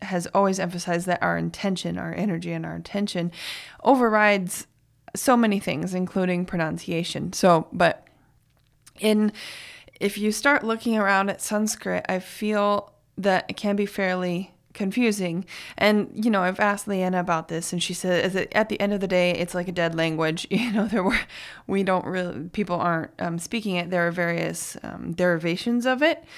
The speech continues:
but it's an ancient language, so no one really knows. You know, we don't really have, um,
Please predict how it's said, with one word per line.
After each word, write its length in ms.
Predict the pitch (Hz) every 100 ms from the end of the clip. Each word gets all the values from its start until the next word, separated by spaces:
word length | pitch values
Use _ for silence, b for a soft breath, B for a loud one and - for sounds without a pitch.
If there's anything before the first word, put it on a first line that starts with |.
| B B B -
but 400 | 185 175 - _ _ _ _ _ _
it's 180 | 202 208
an 80 | -
ancient 360 | 208 190 190
language, 520 | 185 180 175 165 -
so 320 | - 196 175 170
no 160 | 180
one 240 | 185 160 156
really 340 | 160 208 214
knows. 480 | 208 202 202 202 -
You 140 | 175
know, 100 | 175
we 120 | 165
don't 140 | 170 -
really 240 | - -
have, 420 | 175 156 165 175 -
um, 460 | - - - 175